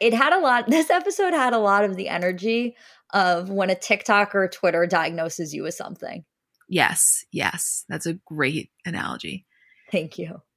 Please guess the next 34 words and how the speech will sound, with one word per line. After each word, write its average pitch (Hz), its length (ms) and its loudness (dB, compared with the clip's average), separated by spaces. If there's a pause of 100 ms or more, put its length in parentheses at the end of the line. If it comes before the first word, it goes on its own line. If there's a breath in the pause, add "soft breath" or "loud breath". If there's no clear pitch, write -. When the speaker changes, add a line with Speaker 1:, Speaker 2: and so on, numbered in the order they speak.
Speaker 2:
So 190 260 2
next 202 260 0
scene, 165 240 0
Khloé 170 320 -2
and 180 100 -2
Kourtney 165 320 -4
are 147 120 -4
doing 156 240 -4
a 160 40 -4
shoot - 300 -2
for - 160 -6
Quick - 260 -6
Trim, - 360 -6
which - 340 -4 (320)
We've 170 100 -8
had 170 160 -2
this - 80 -8
conversation 156 540 -6
a - 20 -10
million 151 220 -6
times 170 260 -6
before, - 320 -12
just, - 180 -10
like, - 200 -10
the - 80 -8
nature - 320 -6
of - 80 -6
some - 160 -8
of 73 120 -10
these - 180 -8
endorsements - 600 -8
and - 100 -12
how 180 160 -6
they - 220 -12